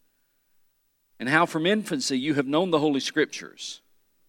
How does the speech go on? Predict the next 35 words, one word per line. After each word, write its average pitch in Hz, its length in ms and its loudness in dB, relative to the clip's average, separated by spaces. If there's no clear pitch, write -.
which 120 180 -10
are 123 60 4
able 107 180 0
to 110 60 -4
make 113 220 -6
you 104 120 -6
wise 107 280 0
for 110 140 -14
salvation 104 540 -6
through 95 140 -14
faith 104 300 -4
in 95 100 -18
Christ - 360 -8
Jesus." - 560 -16
Timothy 170 380 6
not 139 180 6
only 143 240 2
learned 123 380 0
what 123 160 2
the 117 40 -6
Bible 113 300 0
says, 117 720 2
he 131 180 0
also 143 240 2
became 120 400 -6
convinced 123 500 -6
it 131 100 -4
was 110 160 -8
true 113 540 -6
because 117 380 -4
of 110 180 -8
who 110 400 -2
was - 160 -18
teaching 101 480 -12
him. 64 180 -20